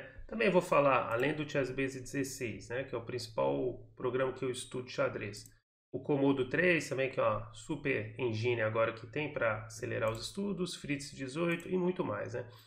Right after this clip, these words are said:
Então é isso, aí eu vou deixar os links também sempre em cada vídeo do YouTube, e também vou falar disso aí um pouco mais nas lives da Twitch.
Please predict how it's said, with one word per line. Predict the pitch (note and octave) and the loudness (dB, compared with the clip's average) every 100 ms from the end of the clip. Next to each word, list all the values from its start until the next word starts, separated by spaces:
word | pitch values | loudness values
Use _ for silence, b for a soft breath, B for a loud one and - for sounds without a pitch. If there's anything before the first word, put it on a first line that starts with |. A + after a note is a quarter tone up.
| B _ _ _ - - - | B _ _ _ -16 -14 -12
Então | D#3+ G#3 | -8 0
é | A3+ | 4
isso, | D#3 - | 4 6
aí | D#3 | 6
eu | F3+ | 6
vou | G#3+ | 6
deixar | G#3+ G3+ | 4 6
os | F#3 | 4
links | D#3+ F3 E3+ - | 4 0 0 -2
também | D3+ D3 C#3+ C#3 - _ _ _ _ _ _ _ _ _ | 0 0 0 -6 -14 _ _ _ _ _ _ _ _ _
sempre | - D3 C#3+ | -2 0 0
em | C#3 | -2
cada | C3+ C3 C#3 | 2 2 2
vídeo | B2 B2+ D3+ | 0 -4 0
do | |
YouTube, | F3+ F#3 A3 F#3 | 0 0 0 0
e | E3 | 0
também | C3+ C3+ | 0 0
vou | C3 | -2
falar | - C3+ C3 | 0 2 2
disso | B2 - | -2 -6
aí | B2+ B2 | -4 -4
um | A2+ - _ _ _ _ C3 | -8 -20 _ _ _ _ -4
pouco | C3 C3 | -4 0
mais | A#2+ A#2 A2 | 2 2 0
nas | B2 A#2 A2+ | 0 0 0
lives | A#2 A2+ A2+ | 0 2 2
da | C3+ | -2
Twitch. | C#3+ G3+ A3 G#3+ - | -4 -4 -4 -4 -12